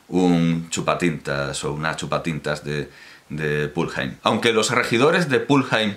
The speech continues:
habían esperado críticas a la obra por ser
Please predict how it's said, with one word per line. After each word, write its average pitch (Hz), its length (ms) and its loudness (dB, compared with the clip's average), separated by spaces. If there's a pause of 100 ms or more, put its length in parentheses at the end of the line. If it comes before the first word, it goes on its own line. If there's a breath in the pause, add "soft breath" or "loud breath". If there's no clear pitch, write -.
habían 107 520 0
esperado 113 520 2
críticas 123 680 0 (460 loud breath)
a 78 140 2
la 76 140 2
obra 104 320 2
por 98 140 4
ser 147 300 2